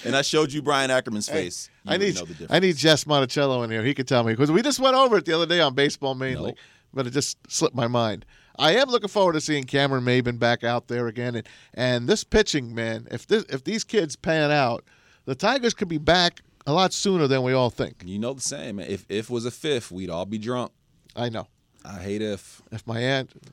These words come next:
Speaker 1: Like T J Lions general manager T J Lang said it. If they were smarter, hashtag if they were smarter.
Speaker 2: If.
Speaker 1: If was a fifth, we'd all be drunk.
Speaker 2: So, uh, you're gonna take over on Monday for me. I will call you and hopefully have a nice guest for you from
Speaker 1: Okay.
Speaker 2: Florida.
Speaker 1: Hey.
Speaker 2: Darren, if you can make it, come on in, sit with them.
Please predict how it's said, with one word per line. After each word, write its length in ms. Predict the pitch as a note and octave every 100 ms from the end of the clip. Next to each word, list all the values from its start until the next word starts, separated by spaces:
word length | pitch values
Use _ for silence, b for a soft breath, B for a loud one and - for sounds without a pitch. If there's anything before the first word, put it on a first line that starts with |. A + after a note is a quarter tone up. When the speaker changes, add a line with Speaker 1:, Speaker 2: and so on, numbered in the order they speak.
| -
Speaker 1:
Like 160 | G2 A2
T 160 | A#2+
J 240 | A#2 B2 A2+
Lions 340 | G2+ A2+ A#2
general 180 | A#2+ A#2+
manager 240 | A#2+ A#2+ G#2+
T 140 | C3
J 140 | C3
Lang 200 | C3 C#3+
said 220 | C3+ D3 B2
it. 120 | -
If 220 | E2+ G#2+ -
they 180 | G#2+
were 140 | B2 B2+
smarter, 420 | - C#3 C#3+ A#2+
hashtag 540 | B2 C3+ - B2 A2 -
if 80 |
they 80 | G#2+
were 120 | G#2
smarter. 440 | G#2+ B2 C3 A2+ G#2+ _ _ _
Speaker 2:
If. 380 | C#3+ C#3 - _ _ _ _ _
Speaker 1:
If 260 | F#2+ C#3+ -
was 120 | D3
a 40 | D3+
fifth, 320 | - A#3+ G#3
we'd 180 | B2 D3+
all 220 | - -
be 100 | B2
drunk. 300 | G#2 F2+ - - _ _ _ _ _
Speaker 2:
So, 360 | - B2+ B2+
uh, 100 | B2+
you're 160 | A#2+ C#3+
gonna 140 | D#3
take 240 | C3+ D3 C3+
over 200 | C#3 C3
on 120 | B2
Monday 260 | B2+ A#2+ A#2
for 180 | A#2+
me. 120 | A#2+ B2
I 60 |
will 160 | C3+ F#3
call 280 | - F#3 C#3
you 280 | A2+ D#3 D#2+
and 80 | A2
hopefully 300 | D3+ C#3+ C3+
have 100 | C3
a 40 |
nice 220 | B2+ B2+
guest 300 | - B2+ A2
for 180 | - G2
you 120 | B2+ - b b b b
from 140 | C3
Speaker 1:
Okay. 80 | B2+
Speaker 2:
Florida. 400 | C#3+ A#2 A2 D3 - -
Speaker 1:
Hey. 200 | C#4+ G#2
Speaker 2:
Darren, 280 | C3 D3+
if 100 | D3+
you 80 | C#3+
can 140 | C#3+ C3
make 240 | C3+ D3
it, 180 | F3+ -
come 140 | C#3 C#3
on 160 | D3
in, 180 | B2+ D#3+
sit 220 | - D3+
with 180 | C3 C#3
them. 140 | F#3